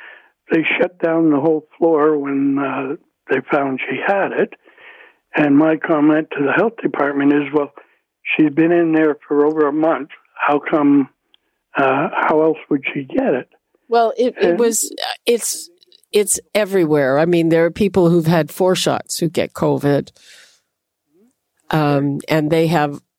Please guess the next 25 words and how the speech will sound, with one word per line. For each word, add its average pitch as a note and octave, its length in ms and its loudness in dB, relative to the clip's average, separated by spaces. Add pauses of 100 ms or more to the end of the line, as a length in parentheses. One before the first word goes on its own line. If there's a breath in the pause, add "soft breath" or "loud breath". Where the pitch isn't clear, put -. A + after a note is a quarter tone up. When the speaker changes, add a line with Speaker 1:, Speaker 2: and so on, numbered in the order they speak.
(120)
Speaker 2:
isolation E3 720 0
procedures. C3+ 800 0
I C#3 100 0
don't C#3+ 240 -2
know C#3+ 220 2
when C#3+ 520 0
that C3+ 260 0 (480)
was, D#3+ 440 0
but D#3 200 0
it, C#3 180 2
yes, E3+ 380 0
that's, D#3 440 -2
it, E3 220 -2
that's D#3+ 460 -2
terrible. F#3 500 2
But, D3 320 -2
you F3+ 240 -2
know, D3+ 160 0
the D3+ 120 0
hospitals E3+ 600 -2
were D3+ 80 0
doing D3 380 0
the C#3 80 -4
best D#3 420 -2
to, E3 140 -4